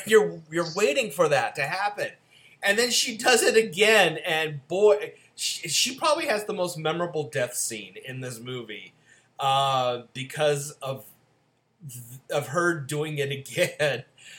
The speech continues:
But this time in her, like, death knell, she sends a statement towards Miller High Life beer because <laughs> she has, she's dying after being shot down, launches a, a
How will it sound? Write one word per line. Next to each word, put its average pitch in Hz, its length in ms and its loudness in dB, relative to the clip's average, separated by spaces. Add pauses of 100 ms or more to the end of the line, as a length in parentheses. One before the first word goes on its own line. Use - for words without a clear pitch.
(180)
But 165 340 8
this 208 220 4
time 196 420 2
in 170 180 -4
her, 170 200 -2
like, 151 320 -2
death 156 360 -2
knell, 127 540 -4 (420)
she - 280 -2
sends 226 400 2
a 190 60 -4
statement 208 560 0 (160)
towards 165 500 -2
Miller 165 520 -2 (140)
High 170 340 -2
Life 147 440 -2
beer 127 540 -6 (440)
because - 560 0
<laughs> - 20 -2
she - 540 4
has, 220 280 4 (200)
she's - 260 -6
dying 208 380 2
after 196 180 -4
being 170 200 -8
shot 165 380 -8
down, 156 420 -4 (400)
launches 208 680 -2
a, 170 200 -4 (200)
a 147 440 -8